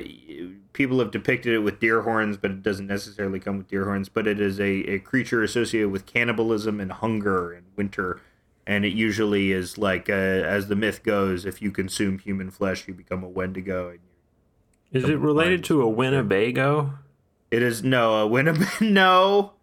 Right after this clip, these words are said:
Speaker 1: no, a Winnebago is, uh, I believe they were a tribe. A Winnebago is a tribe of Indians that was later appropriated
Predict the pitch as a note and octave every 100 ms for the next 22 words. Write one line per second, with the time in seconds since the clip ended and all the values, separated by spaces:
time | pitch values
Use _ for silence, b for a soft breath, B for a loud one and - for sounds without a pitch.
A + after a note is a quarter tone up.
0 | _ A#2 G#2+ G2+ G2+ - A2+ A2+ B2 A#2+
1 | B2 A#2 A#2 A2+ A2 G#2 G2+ G2+ G2 F#2+
2 | G2 G2 G2+ G2 G2+ F#2+ F#2+ F#2 F#2 F2
3 | - F2+ F2 F2 _ _ _ _ _ _
4 | - F2+ F#2+ F#2 F#2 F2+ F2 E2+ E2 E2+
5 | _ F#2 F2+ F2 F#2+ G#2 G#2 F#2+ F#2+ F2
6 | F#2 A2+ A2 G2+ G2+ C#3+ C#3 C3+ C3 C3
7 | B2+